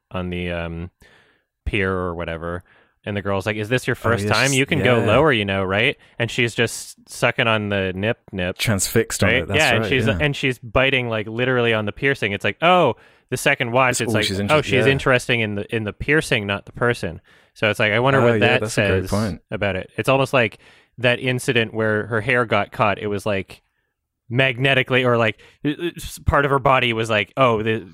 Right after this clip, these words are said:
Speaker 1: gravitating
Speaker 2: Drawn
Speaker 1: onto
Speaker 2: to it,
Speaker 1: it,
Speaker 2: yeah.
Speaker 1: even if it was just her hair. Like, I don't know. I'll have to think about that more, like, what that necessarily means, but there's clearly some intention there as well.
Speaker 2: Yeah. I was
Speaker 1: Yeah.
Speaker 2: also, um, one of my favorite scenes actually was the,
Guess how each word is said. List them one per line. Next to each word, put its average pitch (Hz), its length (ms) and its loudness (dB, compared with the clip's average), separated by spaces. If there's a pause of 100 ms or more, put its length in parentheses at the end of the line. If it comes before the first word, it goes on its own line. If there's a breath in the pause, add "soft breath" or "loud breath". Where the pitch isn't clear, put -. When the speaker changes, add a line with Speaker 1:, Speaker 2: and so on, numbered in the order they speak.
(120)
Speaker 1:
gravitating 127 640 2
Speaker 2:
Drawn 113 140 2
Speaker 1:
onto 113 140 0
Speaker 2:
to 113 80 0
it, 95 60 0
Speaker 1:
it, 90 60 0
Speaker 2:
yeah. 92 60 0
Speaker 1:
even - 120 -2
if 107 60 -2
it 101 60 -2
was 98 120 -6
just 107 220 -4
her 98 100 -4
hair. 98 220 -2
Like, 92 200 -8
I 117 120 0
don't 113 100 -2
know. 107 180 -2 (300 loud breath)
I'll 120 100 0
have 123 160 0
to 113 80 -4
think 123 240 -2
about 107 260 0
that 98 180 -2
more, 101 260 -4
like, 92 180 -6
what 104 180 -2
that 101 160 -6
necessarily 95 520 -4
means, 110 320 -4
but 104 200 -6
there's 104 200 -2
clearly 120 440 0
some 95 200 -4
intention 92 640 -6 (400 soft breath)
there 95 220 -2
as 85 120 -6
well. 82 240 -4
Speaker 2:
Yeah. 98 260 -4 (460)
I 127 80 -6
was 104 140 -4
Speaker 1:
Yeah. 120 60 0
Speaker 2:
also, 147 380 0
um, 110 300 0
one 113 100 0
of 147 40 0
my 175 80 -2
favorite 123 320 0
scenes 95 260 -4
actually 90 340 -4
was 82 260 -4
the, 87 640 -4